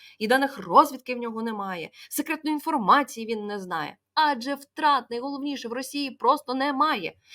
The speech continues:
Втрат в Росії немає, втрат в Росії немає, втрат немає. Вбиті оживають. Мертві повстають із могили, знову кидаються до бою. Здається, Трамп ще навіть, знаєте,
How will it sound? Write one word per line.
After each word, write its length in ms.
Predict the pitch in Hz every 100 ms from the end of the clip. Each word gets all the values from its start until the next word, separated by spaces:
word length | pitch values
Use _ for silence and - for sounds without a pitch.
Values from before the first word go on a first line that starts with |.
| -
Втрат 320 | - - 359 320
в 40 |
Росії 280 | 294 359 381
немає, 440 | 339 214 202 202
втрат 260 | 196 262 302
в 40 |
Росії 280 | 359 349 349
немає, 400 | 349 269 214 220 220 _
втрат 420 | _ - 214 294 -
немає. 760 | 233 269 190 240 226 190 185 - _ _
Вбиті 680 | 190 180 175 302 311 226 - _
оживають. 760 | 190 170 170 160 156 151 - - - - -
Мертві 500 | 294 320 294 285 285
повстають 420 | 277 262 277 277
із 100 | 262
могили, 440 | 254 254 262 247 226
знову 840 | 196 240 233 226 226 277 262 254
кидаються 520 | 214 208 196 196 180
до 100 | 175
бою. 360 | 170 156 147 156 _ _ _ _ _ _
Здається, 400 | 175 190 254 254
Трамп 360 | 226 - 370 403 _ _ _ _ _ _ _ _
ще 160 | - 269
навіть, 160 | 311
знаєте, 300 | 277 330 320